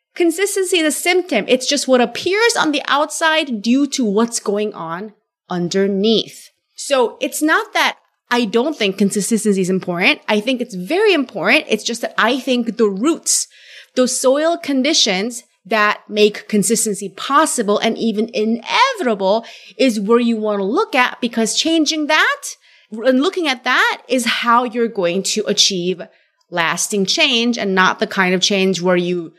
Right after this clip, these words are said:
try really hard at something, you know, through sheer brute,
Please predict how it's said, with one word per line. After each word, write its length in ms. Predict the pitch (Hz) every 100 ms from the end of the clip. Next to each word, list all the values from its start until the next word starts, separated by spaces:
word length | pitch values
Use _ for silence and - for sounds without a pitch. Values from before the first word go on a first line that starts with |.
| _ -
try 220 | 214 214
really 280 | 202 196 196
hard 320 | 185 262 262
at 80 | 202
something, 580 | 202 175 180 180 185 180 _ _ _
you 100 | 208
know, 120 | 180
through 420 | 180 - 208 208
sheer 440 | 190 - 254 226 214
brute, 500 | 185 208 208 -